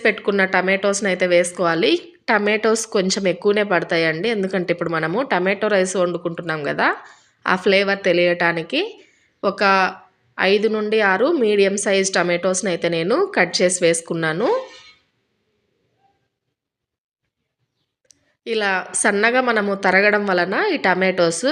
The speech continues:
త్వరగా అయితే మనకి మగ్గిపోతాయండి ఆయిల్లో.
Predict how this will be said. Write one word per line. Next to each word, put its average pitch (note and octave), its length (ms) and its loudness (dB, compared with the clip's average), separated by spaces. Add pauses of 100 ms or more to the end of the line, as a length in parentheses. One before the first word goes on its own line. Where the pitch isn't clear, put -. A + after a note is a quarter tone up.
త్వరగా G3 440 2
అయితే F#3+ 180 0 (100)
మనకి F3+ 340 -2 (200)
మగ్గిపోతాయండి F3+ 920 0 (200)
ఆయిల్లో. E3+ 360 2